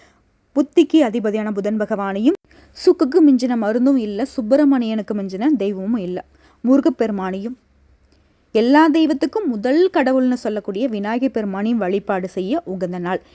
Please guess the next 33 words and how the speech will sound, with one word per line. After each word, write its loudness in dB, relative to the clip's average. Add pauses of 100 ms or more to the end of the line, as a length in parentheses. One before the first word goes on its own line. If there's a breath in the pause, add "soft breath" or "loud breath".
(280 soft breath)
இந்த 6
நாள்ல -2
இந்த 2
மூன்று 0
தெய்வங்களையும் -2
வழிபாடு -4
செய்யறது -4
சிறப்பு. -8 (260 soft breath)
அப்படி 0
முடியாத 2
பட்சத்துல -4
ஏதாவது -2
ஒரு 0
தெய்வத்தை -4
நீங்க -4
வழிபாடு -4
செய்தா -8
கூட -4
ஓகே -6
தாங்க. -10 (840 soft breath)
ஆனா 2 (800)
அப்பன் 2
முருகப்பெருமானையும் 0 (260)
ஐயன் 2 (200)
விநாயகர் 0
பெருமானையும் -2 (240)
ரெண்டு -4
பேரையும் 2
சேர்த்து -2
வழிபாடு -2
செய்யறது -2
ரொம்ப -4
சிறப்பு. -8